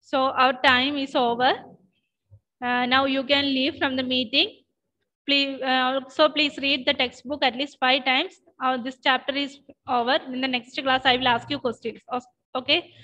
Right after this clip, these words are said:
So materials, metals, and non-metals. It is very important chapter. You may cause confusion sometimes, uh, but there are so many reactions are there. So read the chemical reactions very well and study with. Okay. Okay, all.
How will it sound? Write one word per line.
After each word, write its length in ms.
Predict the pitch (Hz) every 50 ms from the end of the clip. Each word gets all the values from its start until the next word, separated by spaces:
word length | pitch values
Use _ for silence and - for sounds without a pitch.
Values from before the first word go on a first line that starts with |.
| - - _
So 160 | _ - 277
materials, 540 | 269 269 269 262 269 277 285 294 339 392 -
metals, 320 | 320 262 247 247 277 302 349
and 220 | 302 269 262 285
non-metals. 560 | 277 262 240 240 240 240 247 233 277 330 - - -
It 80 | -
is 100 | 254 -
very 200 | - 262 254 277
important 440 | 277 254 254 262 262 254 294 302 285
chapter. 380 | 302 254 240 240 - 262 294 392 - - - _ _ _ _ -
You 100 | 285 285
may 160 | 277 294 294
cause 220 | 294 294 285 -
confusion 720 | - 277 262 254 247 285 277 277 277 302 285 262 - 240 247
sometimes, 640 | - - 262 247 247 240 262 262 294 330 311 - - -
uh, 260 | 254 247 247 247 240 233
but 200 | 247 262 269 254
there 160 | 226 254 262 262
are 80 | 269 269
so 200 | - 277 254 254
many 200 | 262 262 294 294
reactions 500 | 262 254 240 240 247 - 294 285 262 -
are 160 | 262 254 247
there. 240 | 233 226 220 214 - - _ _ _ _ _ _ _ _ _
So 360 | _ _ - 262 285 320 294 - 247
read 280 | 262 277 269 269 247 262
the 80 | 302
chemical 360 | 302 302 269 254 262 247 285 285
reactions 480 | 285 269 247 262 262 - 294 294 285
very 260 | 277 262 247 240 269
well 220 | 254 240 247 294 320 262
and 200 | 262 254 262 254
study 340 | - - 277 247 226 254
with. 120 | 233 220 - - _ _ _ _ _ - 269
Okay. 400 | 269 311 311 262 214 214 - _ _ _ _ _ _ _ _ _ _ _ _ _ _ _ _ _ - - _ _ _ _ _ _ _ _ _ _ _ _ _ _ _ _ _ _ _ _ _ _ _ _ _ _ _ _ _ _ _ - 254 254 240
Okay, 240 | 240 233 247 254
all. 260 | 247 240 233 240 285